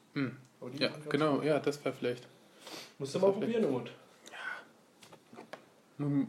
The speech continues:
Speaker 1: muss ich mal, muss ich mich noch, noch mehr in die Materie Gürtel
Speaker 2: Ich hab mich noch nie so viel mit
Speaker 1: einarbeiten.
Speaker 2: Gürteln beschäftigt, dass sie einen eigenen Namen haben. Ich dachte, es gibt einfach Gürtel.
Speaker 1: Gürtel.
Speaker 2: Fertig.
Speaker 1: Die, alle Gürtel.
Speaker 2: Gürtels.
Speaker 1: Das Gürtel, der Gürtel.
Speaker 2: Gürtels.
Speaker 1: Alle Gürtel, Gürtel.
Speaker 2: Wie Skittles.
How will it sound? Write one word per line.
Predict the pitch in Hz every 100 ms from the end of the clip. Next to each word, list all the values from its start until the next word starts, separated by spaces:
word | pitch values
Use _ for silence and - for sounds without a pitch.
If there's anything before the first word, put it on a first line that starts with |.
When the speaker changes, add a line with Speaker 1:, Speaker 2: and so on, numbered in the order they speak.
| -
Speaker 1:
muss | 143 139
ich | 123
mal, | 127
muss | 127 139 139
ich |
mich | 131 127 -
noch, | 123 113
noch | 123 123 123
mehr | 127 117
in |
die | 117
Materie | 117 - 127 127 120
Gürtel | 131 127 127
Speaker 2:
Ich | -
hab | 127
mich | 135 127
noch | 117
nie | 131 165
so | -
viel | 135
mit | 131
Speaker 1:
einarbeiten. | 123 120 113
Speaker 2:
Gürteln | 131
beschäftigt, | - 123 - 113
dass | - - 123 -
sie | 131
einen | 117
eigenen | 123 127 120
Namen | 139 175 143
haben. | 123 117 - -
Ich | -
dachte, | 131 -
es | -
gibt | 165
einfach | 143 139 -
Gürtel. | 180 - 131 - - - - - - -
Speaker 1:
Gürtel. | 175 156 143 - -
Speaker 2:
Fertig. | 180 175
Speaker 1:
Die, | 151
alle | - 165
Gürtel. | 160 175 139 131 - -
Speaker 2:
Gürtels. | 185 143 -
Speaker 1:
Das | 160 156 -
Gürtel, | 165 147 143 - - -
der | 143 139
Gürtel. | 147 143 160
Speaker 2:
Gürtels. | 147 - - - - - -
Speaker 1:
Alle | 131 135
Gürtel, | 131 123
Gürtel. | 123 110 - -
Speaker 2:
Wie | 135
Skittles. | - 151 131 -